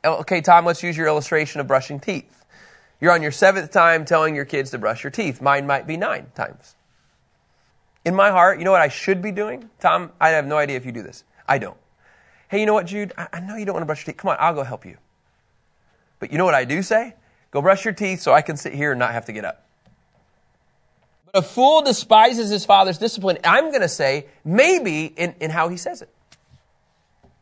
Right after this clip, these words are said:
The guy's not gonna receive what he's saying, but a person who accepts correction is sensible. It, can I say that a hundred percent? No,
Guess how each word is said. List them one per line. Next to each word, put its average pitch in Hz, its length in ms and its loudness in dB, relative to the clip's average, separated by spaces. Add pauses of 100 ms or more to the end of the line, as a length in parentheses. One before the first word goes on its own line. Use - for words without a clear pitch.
(1300)
The 175 80 -4
guy's 240 220 6
not 294 160 4
gonna 285 160 6
receive 202 800 0 (160)
what 208 180 6
he's 185 180 -2
saying, 139 520 -2 (300)
but 180 100 0
a 180 40 -2
person 226 280 -2
who 202 100 0
accepts 190 340 -2
correction 196 420 -2
is 165 80 -8
sensible. 202 360 -6
It, - 200 -8
can 185 120 -2
I 165 120 0
say 190 180 -4
that 175 100 2
a 147 60 2
hundred 196 200 0
percent? 180 220 -6
No, 175 520 2